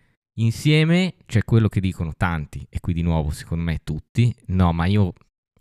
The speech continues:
faccio a corpo libero, non vado, non uso gli attrezzi perché sennò divento troppo grosso."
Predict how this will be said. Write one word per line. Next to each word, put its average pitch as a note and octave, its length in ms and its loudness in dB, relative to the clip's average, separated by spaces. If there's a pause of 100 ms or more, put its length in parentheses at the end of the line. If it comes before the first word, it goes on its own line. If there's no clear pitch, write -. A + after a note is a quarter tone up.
(140)
faccio F#2 300 -4
a - 40 -2
corpo - 340 -2
libero, D#2 440 -6 (460)
non G2 240 -2
vado, G2 720 4
non F#2+ 200 0
uso G#2 300 6
gli F#2 120 0
attrezzi G#2+ 640 0
perché F2 240 -6
sennò F#2+ 200 -6
divento F2 580 0
troppo - 560 -2
grosso." - 720 -6